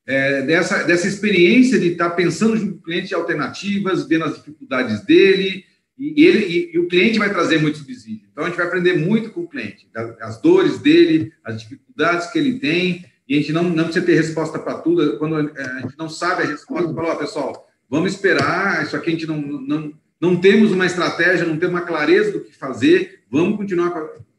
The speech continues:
as outras frentes, e essa aqui nós voltamos, é, dar uma lição de casa, e a gente volta no próximo encontro pra discutir esse item."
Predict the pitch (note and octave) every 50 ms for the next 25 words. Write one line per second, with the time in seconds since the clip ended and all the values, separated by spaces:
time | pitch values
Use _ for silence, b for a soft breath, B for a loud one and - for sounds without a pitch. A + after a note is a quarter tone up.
0 | _ - C3+ A#2+ B2 D#3 D3+ D#3 D#3+ C#3+ - - - _ - D3+ D3+ E3+ G3 G#3+
1 | G#3+ G3+ G3 E3 F3 E3+ E3+ E3 E3 E3 - F3 F3 F3 - F3 F3+ F3 F3 E3
2 | E3 E3 F3 F3+ F3 - - _ _ _ _ _ - C3+ C3+ C3 A#2+ A2 C#3+ D#3
3 | E3 E3+ D#3 - E3+ E3 D#3 C#3+ - - C#3+ D3 E3+ F3 F3 F3 F#3+ F#3 F3+ F3+
4 | F3+ F3+ D#3+ C3+ D3 D3+ D#3+ D#3+ D#3+ D#3 D#3 - - D3+ D3 - - E3 D#3 D3
5 | - C#3 D3 D3+ C#3+ - - D#3+ D3 - - _ B2 - D3 D3 - D3+ C3 A2+
6 | A2